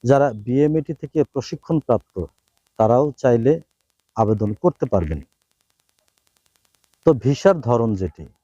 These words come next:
এই ভিসার ধরনটি হবে হলো ওয়ার্ক পারমিট ভিসা। এটা কিন্তু কলিং ভিসা নয়। আপনারা জানেন যে কলিং ভিসা কিন্তু বর্তমানে বন্ধ রয়েছে। তো ওয়ার্ক পারমিট ভিসা হবে।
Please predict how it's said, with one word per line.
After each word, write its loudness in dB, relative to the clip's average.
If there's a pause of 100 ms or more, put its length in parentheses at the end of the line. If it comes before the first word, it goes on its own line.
(400)
এই -6
ভিসার 2 (120)
ধরনটি 0
হবে 2
হলো 2 (120)
ওয়ার্ক 2 (120)
পারমিট -4
ভিসা। -16 (880)
এটা 2
কিন্তু -2 (120)
কলিং 2 (100)
ভিসা -8
নয়। 2
আপনারা 2
জানেন 4
যে 0 (100)
কলিং 2
ভিসা -6
কিন্তু -4
বর্তমানে 0 (100)
বন্ধ 4 (140)
রয়েছে। -6 (760)
তো 4 (100)
ওয়ার্ক 4 (100)
পারমিট -2
ভিসা -2
হবে। 2